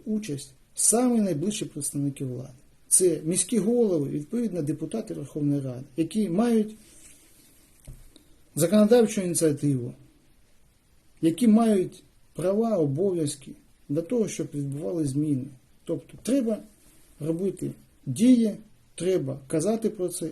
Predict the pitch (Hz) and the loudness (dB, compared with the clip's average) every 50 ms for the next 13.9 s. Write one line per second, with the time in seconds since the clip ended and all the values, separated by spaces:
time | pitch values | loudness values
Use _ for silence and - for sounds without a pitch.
0 | - - 156 - 175 190 214 214 196 180 - - - - 151 139 165 175 170 165 | -6 -6 -6 -6 -2 -2 -2 -2 -2 -6 -10 -10 -12 -6 -2 0 0 2 2 2
1 | 160 147 156 202 214 208 185 - - 151 143 - - - _ - - - 254 269 | 2 0 2 2 2 2 2 0 -4 -4 -4 -6 -8 -12 _ -8 2 6 8 10
2 | 269 247 208 226 233 208 - - 208 214 208 208 - 202 196 190 185 180 185 185 | 10 8 8 6 0 0 2 2 2 2 2 2 0 -2 -2 -2 0 2 2 2
3 | 175 151 143 139 139 139 - 226 233 214 220 - - - - - - - 156 147 | 2 2 2 0 0 0 0 -2 -2 -2 -4 -12 -20 -20 -20 -20 -10 -4 -2 0
4 | 135 139 170 202 233 226 220 208 202 175 208 220 208 175 170 165 147 139 - - | 2 4 6 6 8 10 10 10 10 10 8 8 8 8 6 4 4 2 -4 -6
5 | 139 135 135 160 220 254 214 214 190 147 - - 151 139 131 143 165 202 208 190 | -6 -2 0 2 4 4 4 4 2 2 0 -2 -2 -2 -2 0 0 0 0 0
6 | 175 147 - - 165 170 170 160 151 147 - - _ _ - - _ _ _ _ | -2 -4 -6 -6 -6 -4 -2 -2 -4 -4 -6 -14 _ _ -20 -20 _ _ _ _
7 | _ _ _ _ _ _ _ _ - 233 220 - 214 202 190 185 180 175 165 160 | _ _ _ _ _ _ _ _ -4 -2 0 2 2 2 2 2 0 0 -2 -2
8 | 165 156 - 147 139 - 165 165 151 - - 143 139 - - - _ _ _ _ | -2 -4 -6 -6 -4 -2 -2 -2 -2 -4 -6 -8 -8 -10 -14 -20 _ _ _ _
9 | - _ _ _ _ - 151 139 - - 160 151 147 139 131 131 139 156 151 - | -20 _ _ _ _ -6 -6 -6 -2 -2 -2 0 0 0 0 0 -2 -2 0 0
10 | 240 240 220 202 - - _ _ _ - 131 123 185 220 202 165 139 - - 139 | -2 -2 -2 -4 -6 -18 _ _ _ -8 -6 -2 -2 -2 -2 -2 -4 -2 -2 -2
11 | 151 170 165 151 139 - 143 135 - - - - - - _ - 160 202 240 233 | -2 -2 -2 -4 -6 -6 -10 -12 -12 -14 -16 -16 -18 -18 _ -4 0 2 2 2
12 | 170 160 220 262 226 156 151 170 170 156 156 147 139 131 127 123 156 190 196 175 | 2 2 2 2 0 0 -2 -4 -2 0 0 0 0 -2 -4 -6 -6 -6 -6 -6
13 | 147 139 - - 175 180 - - - 143 135 - - 139 135 - - | -8 -10 -10 -8 -6 -8 -6 -6 -10 -10 -10 -10 -12 -12 -12 -14 -18